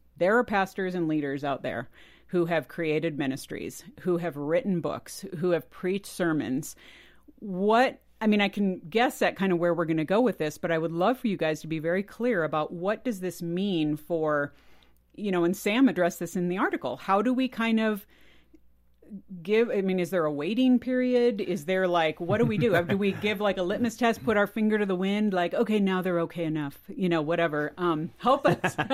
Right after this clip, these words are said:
<laughs> help us figure this out. Because, again, we wanna give the benefit of the doubt. We wanna be trusting. We wanna trust God in all this. But what does that look like practically?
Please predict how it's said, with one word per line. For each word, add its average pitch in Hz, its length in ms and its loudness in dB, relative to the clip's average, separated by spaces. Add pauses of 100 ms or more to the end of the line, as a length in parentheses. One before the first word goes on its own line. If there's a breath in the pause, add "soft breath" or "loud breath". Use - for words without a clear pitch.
<laughs> - 260 -16
help 254 220 2
us 247 160 2
figure 208 320 0
this 190 200 -4
out. 202 300 2
Because, 233 220 0
again, 302 400 0 (340 loud breath)
we 202 220 -4
wanna 226 260 2
give 226 160 2
the 202 60 0
benefit 202 380 -2
of 190 100 -2
the 180 80 -4
doubt. 180 280 2
We 170 100 -4
wanna 175 260 0
be 185 140 -2
trusting. 180 520 -2
We 165 100 0
wanna 196 240 0
trust - 420 -4
God 180 260 2
in 156 100 0
all 143 140 -2
this. 139 240 -4
But 151 140 -8
what 165 100 -4
does 156 120 -2
that 151 200 -4
look 151 160 -6
like 139 180 -8
practically? - 560 -14